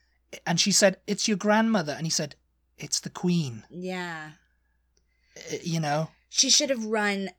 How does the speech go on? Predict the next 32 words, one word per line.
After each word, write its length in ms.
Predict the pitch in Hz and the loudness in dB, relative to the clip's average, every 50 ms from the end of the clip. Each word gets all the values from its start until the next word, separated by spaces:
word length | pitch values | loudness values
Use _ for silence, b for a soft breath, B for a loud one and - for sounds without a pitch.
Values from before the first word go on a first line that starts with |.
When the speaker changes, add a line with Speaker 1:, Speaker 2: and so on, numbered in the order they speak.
| _ _ _ _ _ | _ _ _ _ _
Speaker 2:
for 100 | - 208 | -12 -6
the 100 | 185 190 | -4 -4
hills 340 | 185 196 190 170 170 170 175 | -2 0 0 0 0 -2 -2
right 240 | 175 151 156 - - | -4 -4 -4 -4 -4
then, 280 | 190 185 170 139 131 | -2 0 0 0 -2
I 180 | 127 110 139 143 | -4 -6 -8 -8
think. 460 | - - 120 101 110 139 - - - _ | -10 -10 -12 -12 -12 -14 -16 -18 -12 _
Speaker 1:
I 140 | - 180 202 | 6 8 8
Speaker 2:
You 40 | 214 | 8
Speaker 1:
think 160 | 208 247 240 226 | 8 4 2 4
Speaker 2:
know? 60 | 156 | 8
Speaker 1:
that 200 | 220 220 208 180 | 10 10 10 10
was 160 | 202 208 214 | 6 4 4
the 80 | - 220 | 4 2
Speaker 2:
<laughs> 140 | 226 220 214 | 2 4 4
Speaker 1:
first 340 | 202 196 190 - - - - | 4 6 6 6 4 4 2
sign 400 | - - 196 190 185 180 180 175 | 4 6 6 6 6 6 6 4
of, 180 | 170 165 165 | 2 0 -2
like, 300 | 165 160 160 160 156 - - | 2 4 4 4 4 0 -6
yeah, 320 | 170 175 180 170 156 151 | -2 2 4 4 4 2
this 240 | 147 156 170 170 - | 2 0 0 2 2
is 120 | 185 160 - | 2 0 2
going 300 | 185 170 165 160 165 160 | 2 2 2 2 2 2
on 240 | 156 156 156 156 | 2 2 2 0
behind 480 | 147 151 143 135 170 160 156 151 147 135 | -2 -2 -2 0 2 0 0 0 -4 -6
closed 360 | - 170 156 147 147 143 135 - | -4 -2 -2 -2 -2 -4 -4 -4
doors 320 | 156 139 139 135 139 - | -2 -2 -2 -2 -4 -2
too, 440 | - - - 165 139 127 117 113 - | -2 0 0 0 0 -2 -4 -6 -8
Speaker 2:
This 180 | 202 196 214 208 | -2 0 2 2
Speaker 1:
when 100 | - - | 2 2
Speaker 2:
is 100 | 214 202 185 | 2 2 4
Speaker 1:
cameras 600 | 185 160 151 151 147 151 151 151 147 143 139 - | 4 4 4 2 2 0 0 0 2 4 4 4